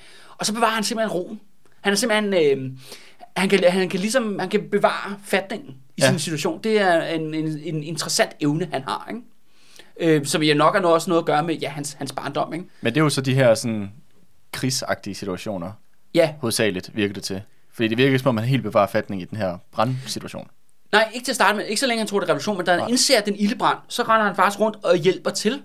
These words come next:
Speaker 1: med at prøve at slukke branden.
Speaker 2: Nå, okay.
Speaker 1: Han er, er faktisk med også op på loftet, hvor de der ting eksploderer, og med prøver at, øh,
Speaker 2: Redde, hvad der reddes
Speaker 1: ja,
Speaker 2: kan,
Speaker 1: og det er
Speaker 2: eller?
Speaker 1: sådan lidt, fordi at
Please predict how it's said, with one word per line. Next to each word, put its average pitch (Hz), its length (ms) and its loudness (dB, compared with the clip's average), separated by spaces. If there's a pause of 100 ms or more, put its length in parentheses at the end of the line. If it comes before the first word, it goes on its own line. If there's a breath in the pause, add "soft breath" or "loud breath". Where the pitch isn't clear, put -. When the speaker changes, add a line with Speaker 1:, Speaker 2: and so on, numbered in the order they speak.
Speaker 1:
med 175 220 -2
at 139 60 -8
prøve 190 120 -6
at 170 60 -4
slukke 160 160 -6
branden. - 200 -8 (240)
Speaker 2:
Nå, 208 120 2 (180)
okay. 175 280 -2 (120 loud breath)
Speaker 1:
Han 233 200 4
er, 220 140 6 (140)
er 156 60 -2
faktisk 175 220 2
med 240 100 4
også 208 180 6
op 202 180 0
på 214 80 4
loftet, 156 440 2 (140)
hvor 160 100 0
de 196 180 0
der - 200 -2
ting - 240 2 (120)
eksploderer, - 540 -4
og 147 280 2
med 151 140 0
prøver 170 400 8 (200)
at, 113 120 2 (200)
øh, 113 140 -4 (160)
Speaker 2:
Redde, 131 160 4
hvad 139 100 4
der 120 100 2
reddes 123 140 4
Speaker 1:
ja, 208 60 8
Speaker 2:
kan, 147 100 8
Speaker 1:
og - 60 4
det - 60 0
er - 20 10
Speaker 2:
eller? - 80 6
Speaker 1:
sådan 247 160 2
lidt, 240 80 -2
fordi 190 260 -2
at 160 80 -2